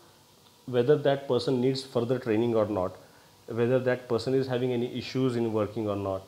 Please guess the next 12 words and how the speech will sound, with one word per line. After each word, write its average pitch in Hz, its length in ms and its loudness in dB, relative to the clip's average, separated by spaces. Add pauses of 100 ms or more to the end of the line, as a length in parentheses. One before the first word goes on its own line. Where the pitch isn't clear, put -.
(120)
if 107 160 -2
the 120 100 0
machine, 139 640 0 (320)
uh, 98 640 4 (120)
is 120 500 -2
not 127 300 2
working 120 400 -2
smooth, 120 540 -2
uh, 113 160 0
is 117 260 -4
not 120 240 -2
smooth, 120 380 -6